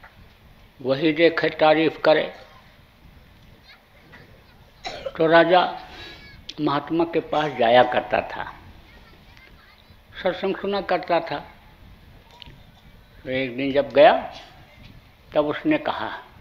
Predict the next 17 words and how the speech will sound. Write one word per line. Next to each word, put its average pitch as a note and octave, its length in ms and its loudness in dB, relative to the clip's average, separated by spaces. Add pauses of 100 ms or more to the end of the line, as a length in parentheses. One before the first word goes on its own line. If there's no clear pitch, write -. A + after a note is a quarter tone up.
(420)
कि D3 120 -2
"गुरु D3 300 0
जी, A2+ 180 -10 (1900)
हमने D3+ 340 0
घर C3+ 200 0
बनवाया B2+ 480 2
है, A2+ 180 -6 (1300)
उसमें D3 360 -2
आपका C#3 300 0
चरण B2+ 400 -2
पड़ F2+ 220 -6
जाए।" F2 280 -8 (1500)
महात्मा C#3+ 420 -4
जी C3+ 140 -2
कुछ E3 260 -2
नहीं F3+ 160 0
बोले। F#2+ 240 -6